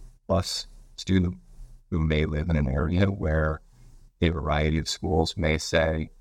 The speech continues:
"No, we, we don't have a spot for you here." I think that in addition to talking about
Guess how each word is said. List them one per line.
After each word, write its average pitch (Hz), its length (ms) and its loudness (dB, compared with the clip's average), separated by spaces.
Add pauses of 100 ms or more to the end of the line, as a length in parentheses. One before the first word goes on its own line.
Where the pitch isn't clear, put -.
"No, 143 300 2 (180)
we, 90 160 4 (160)
we 90 100 -6
don't 101 160 -2
have 92 120 -2
a 85 40 -6
spot - 380 0
for - 120 -18
you - 160 -18 (100)
here." - 160 -18 (160)
I - 80 2
think - 340 0
that 76 240 0 (280)
in 92 120 0
addition 82 640 0
to - 280 0
talking - 460 0
about 69 380 -2